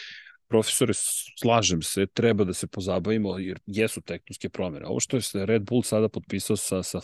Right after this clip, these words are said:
Fordom saradnju, to što Honda je najavila, Honda je potvrdila da će biti u šampionatu. Mi nemamo pojma s kim će biti u šampionatu. Tako da je sad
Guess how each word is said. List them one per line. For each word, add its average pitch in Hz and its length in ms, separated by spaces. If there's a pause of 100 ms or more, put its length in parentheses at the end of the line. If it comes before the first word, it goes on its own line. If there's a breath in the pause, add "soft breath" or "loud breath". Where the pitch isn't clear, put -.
Fordom 101 480 (600)
saradnju, 82 640 (100)
to 104 120
što - 200
Honda 110 420
je 101 60
najavila, 95 580
Honda 131 220
je 160 40
potvrdila 127 540
da 120 80
će 98 140
biti 101 240
u 85 40
šampionatu. - 580 (180)
Mi 87 120
nemamo 85 240
pojma 101 300
s - 80
kim 139 260
će - 160
biti - 280
u - 20
šampionatu. - 680 (600 loud breath)
Tako - 320
da 98 80
je 92 80
sad 90 200